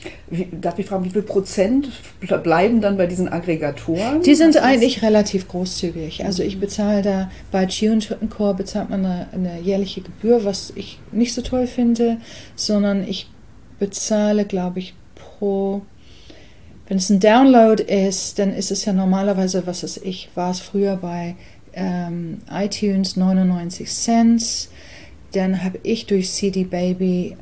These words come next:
Speaker 2: neunundachtzig Cent bekommen. Also das sind um die zehn Prozent,
Speaker 1: Mhm,
Speaker 2: glaub
Speaker 1: mhm.
Speaker 2: ich, ja. Finde ich nicht so schlecht, weil dafür klappt es auch technisch alles sehr gut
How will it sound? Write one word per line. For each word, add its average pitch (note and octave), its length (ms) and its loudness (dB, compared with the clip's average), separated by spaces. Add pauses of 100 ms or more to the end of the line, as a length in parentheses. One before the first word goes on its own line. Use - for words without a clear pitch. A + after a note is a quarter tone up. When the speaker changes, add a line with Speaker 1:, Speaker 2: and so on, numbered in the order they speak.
Speaker 2:
neunundachtzig F3+ 920 -2
Cent E3 340 -8
bekommen. D#3 560 -8 (720)
Also F#3 260 -4
das F3+ 200 -8
sind F3 200 -6
um F3+ 160 -2
die F3+ 100 -4
zehn F3+ 300 -6
Prozent, G#3+ 400 0
Speaker 1:
Mhm, C#4+ 160 4
Speaker 2:
glaub A3+ 220 -2
Speaker 1:
mhm. C4 80 0
Speaker 2:
ich, - 180 -8
ja. E3+ 200 -12 (1040)
Finde - 340 4
ich - 200 -4 (200)
nicht G#3+ 560 0
so F#3+ 520 -2 (300)
schlecht, - 600 -2 (120)
weil F#3+ 140 -2
dafür F#3+ 340 -2
klappt F#3 320 -8
es F#3+ 160 -8
auch F#3 180 -12
technisch G#3 640 -6
alles G#3 300 -4
sehr G#3+ 160 -4
gut C4 420 -6